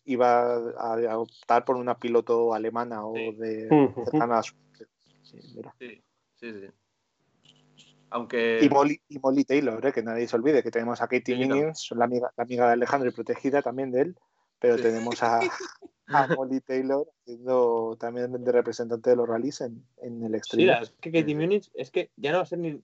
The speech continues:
Speaker 4: es que no se ha, no se ha conformado con ser solo la mejor mujer de rally, porque el resto no vende rally. Es que ya no es ni eso. Es terrible, ¿eh?
Speaker 1: O que
Speaker 4: Pero
Speaker 1: en
Speaker 4: bueno.
Speaker 1: comparativa,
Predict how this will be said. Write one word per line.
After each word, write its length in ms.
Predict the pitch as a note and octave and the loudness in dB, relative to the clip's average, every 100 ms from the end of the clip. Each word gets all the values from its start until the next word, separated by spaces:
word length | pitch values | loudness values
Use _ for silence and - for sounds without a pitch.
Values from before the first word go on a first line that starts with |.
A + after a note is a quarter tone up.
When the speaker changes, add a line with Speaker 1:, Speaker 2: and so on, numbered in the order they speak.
| G2+ | -18
Speaker 4:
es 120 | - | -18
que 240 | - F3+ _ | -10 -10 _
no 280 | - B2+ D3 | -12 -4 -4
se 120 | F#3+ | -2
ha, 40 | C#3+ | -4
no 140 | D3+ | -4
se 60 | F#3 | -2
ha 40 | |
conformado 460 | F3+ D#3+ D#3 G#3 - _ _ _ _ | -2 -2 -2 -4 -4 _ _ _ _
con 180 | C3+ C3 | -2 0
ser 260 | E3 F3 _ | 2 0 _
solo 300 | - D#3+ E3 | -4 0 2
la 80 | D3+ | 0
mejor 220 | C3+ D3+ | -4 -6
mujer 200 | C#3 C#3 | -4 -4
de 100 | B2 | -4
rally, 200 | C#3 G3+ | -6 -6
porque 200 | - G2+ | -8 -10
el 20 | A2 | -10
resto 180 | - | -4
no 120 | C#3 B2+ | 0 0
vende 160 | A2+ | 0
rally. 240 | D3+ F3 - | -2 -2 -6
Es 100 | - | -2
que 100 | D3 | 0
ya 60 | D#3 | 0
no 40 | |
es 60 | D3 | -2
ni 80 | |
eso. 160 | E3 - - - - _ - _ _ _ _ _ _ _ _ _ - | -8 -12 -20 -20 -20 _ -20 _ _ _ _ _ _ _ _ _ -12
Es 80 | |
terrible, 400 | - C#3 F#3 G#2 | -2 -2 -2 -6
¿eh? 80 | D3+ | -6
Speaker 1:
O 0 | |
que 60 | _ _ _ - - - - - | _ _ _ -20 -20 -20 -16 4
Speaker 4:
Pero 80 | D3 | 6
Speaker 1:
en 60 | A2 | 6
Speaker 4:
bueno. 160 | A2 | 4
Speaker 1:
comparativa, 480 | A2 A2+ A2 B2 | 4 6 6 4